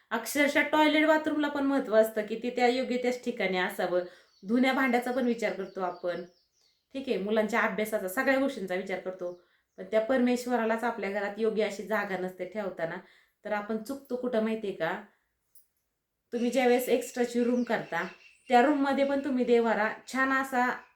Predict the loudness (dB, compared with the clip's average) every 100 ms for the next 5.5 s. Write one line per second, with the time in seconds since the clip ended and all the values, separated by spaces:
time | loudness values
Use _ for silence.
0 | _ _ -8 2 4 4 4 2 0 0
1 | -2 -2 0 0 2 0 -2 -8 -4 0
2 | 0 -2 -6 -8 -10 -6 -2 -4 -6 -20
3 | _ -10 0 2 2 2 0 0 -2 -4
4 | -4 -4 -2 -2 -4 -4 -2 -2 -2 0
5 | 0 -2 -4 -6 -4